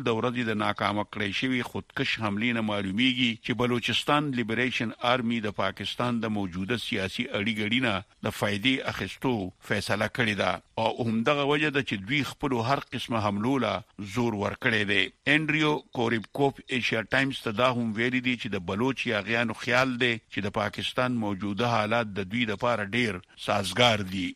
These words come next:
ځکه چې د پاکستان خفیه فوجي ادارې د عمران خان د ظاهري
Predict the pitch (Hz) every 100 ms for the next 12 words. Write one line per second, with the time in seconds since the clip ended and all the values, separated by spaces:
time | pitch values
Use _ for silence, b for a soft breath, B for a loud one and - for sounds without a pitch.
0 | - - 127 147 147 135 131 127 117 110
1 | - 143 139 131 - 110 135 131 - 107
2 | 104 - 131 110 104 127 110 107 - 104
3 | - 107 113 113 110 139 143 123 104 113
4 | 107 107 120